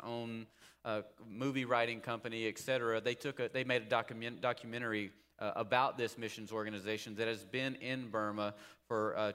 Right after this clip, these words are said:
some twenty years. And so I wanna encourage you to come if you have the time, if availability, if your heart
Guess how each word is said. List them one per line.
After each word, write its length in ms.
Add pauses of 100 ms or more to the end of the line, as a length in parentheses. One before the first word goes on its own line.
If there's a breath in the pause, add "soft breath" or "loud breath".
some 240
twenty 300
years. 440
And 100
so 260
I 100
wanna 140
encourage 320
you 60
to 60
come 460
if 140
you 80
have 100
the 80
time, 460
if 120
availability, 800
if 80
your 180
heart 500